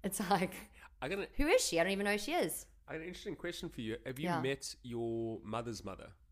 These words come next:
Speaker 1: Yes, my granny.
Speaker 2: Have you spent time with her?
Speaker 1: Yes, lots.
Speaker 2: How did you find her as a person?
Speaker 1: I loved her.
Speaker 2: Okay. And the, and the, your grandfather?
Speaker 1: Uh, my grandfather,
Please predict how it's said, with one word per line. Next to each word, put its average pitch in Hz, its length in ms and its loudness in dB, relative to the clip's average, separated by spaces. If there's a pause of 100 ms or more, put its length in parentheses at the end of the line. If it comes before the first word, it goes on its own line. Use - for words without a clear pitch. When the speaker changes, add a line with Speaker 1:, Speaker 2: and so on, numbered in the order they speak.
(140)
Speaker 1:
Yes, 180 400 0
my 156 120 -4
granny. 147 440 -2
Speaker 2:
Have 143 80 -16
you 110 60 -10
spent 120 220 -4
time 120 220 -4
with 110 120 -10
her? - 240 -14
Speaker 1:
Yes, 165 460 0
lots. 143 400 -2
Speaker 2:
How 127 100 -4
did 117 140 -8
you 107 60 -10
find 110 220 -4
her 107 40 -4
as 101 100 -8
a 95 40 -14
person? - 440 -12 (360)
Speaker 1:
I 165 80 -2
loved 165 320 2
her. 139 240 -4 (140)
Speaker 2:
Okay. 95 240 -16 (200)
And 104 140 -8
the, 101 120 -6
and 104 100 -8
the, 101 80 -10 (120)
your 101 160 -10 (160)
grandfather? 151 480 -8 (500)
Speaker 1:
Uh, 165 280 2
my 165 180 2 (460)
grandfather, 240 680 4